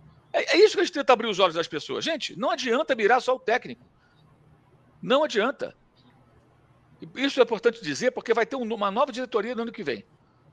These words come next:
Tá? Seja com, com, com o Dunche, com outro candidato, o Dunche que fala porque é o da situação, né? E essa diretoria tem que ser cobrada, esse novo presidente, pra que isso não aconteça mais. O Flamengo ganha muito poucos títulos em relação ao que poderia ganhar pelo investimento feito,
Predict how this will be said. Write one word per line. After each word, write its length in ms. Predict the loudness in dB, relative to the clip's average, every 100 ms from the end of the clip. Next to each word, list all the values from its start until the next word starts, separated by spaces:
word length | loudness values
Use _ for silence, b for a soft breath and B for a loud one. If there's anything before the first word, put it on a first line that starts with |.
| _ _ _ -20 -20 _ _ -8
Tá? 140 | -8 -8
Seja 320 | -6 -4 -4
com, 260 | -8 -10 -10
com, 220 | -10 -10
com 180 | -8 -8
o 40 |
Dunche, 400 | -4 -2 -2 -4
com 220 | -6 -4
outro 200 | -2 -4
candidato, 440 | -6 0 4 4 2
o 40 |
Dunche 220 | -8 -8
que 80 | -6
fala 180 | -2 -2
porque 140 | -2
é 40 | 0
o 20 |
da 80 | 0
situação, 420 | 0 -4 -4 -12 B B 0
né? 180 | 2 2 B B B B -4
E 140 | 4
essa 240 | 8 8 6
diretoria 340 | 0 2 2
tem 80 | 0
que 60 | -2
ser 120 | 2
cobrada, 600 | 4 8 10 8 4 -4 _ _ -12
esse 120 | -4
novo 140 | -4
presidente, 320 | 2 2 2
pra 100 | 0
que 100 | -2
isso 120 | -4 0
não 100 | 2
aconteça 460 | 2 2 4 4
mais. 380 | 4 2 -2 -10 _ _ _ _ _ _ _
O 40 | 0
Flamengo 320 | 2 4 4
ganha 160 | 4
muito 240 | 4 2 0
poucos 340 | 0 0 -4
títulos 340 | -4 -4 -2 -4
em 20 |
relação 340 | 0 0 0
ao 40 | -4
que 60 |
poderia 280 | -2 0 0
ganhar 180 | 0 0
pelo 160 | -2 -6
investimento 420 | -6 -6 -8 -6
feito, 320 | -6 -6